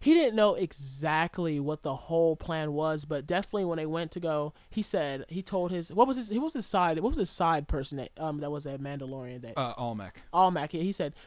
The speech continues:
Speaker 1: Go make sure that, um, take, take care of any loose, uh, loose end that they don't get any, like, information. The guy that, um, that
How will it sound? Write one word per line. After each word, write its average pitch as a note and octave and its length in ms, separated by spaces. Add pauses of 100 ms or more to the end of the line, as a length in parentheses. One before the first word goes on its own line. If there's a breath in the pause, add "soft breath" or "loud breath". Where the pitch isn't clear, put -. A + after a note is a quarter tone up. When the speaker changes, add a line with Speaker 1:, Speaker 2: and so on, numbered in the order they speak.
(200 soft breath)
Speaker 1:
Go B3 240
make A3 160
sure F#3 380
that, D3 220
um, B2 440 (920)
take, G3 240
take G3 240
care G3+ 140
of F3 100
any E3 200
loose, D3 380 (100)
uh, - 280
loose E3 380
end C#3+ 520
that D3 120
they D3 100
don't D3+ 180
get D3+ 160
any, D3+ 200
like, C3+ 200
information. D3 800 (140 soft breath)
The D#3 80
guy D#3 240
that, D3 200
um, D3+ 240
that D3 180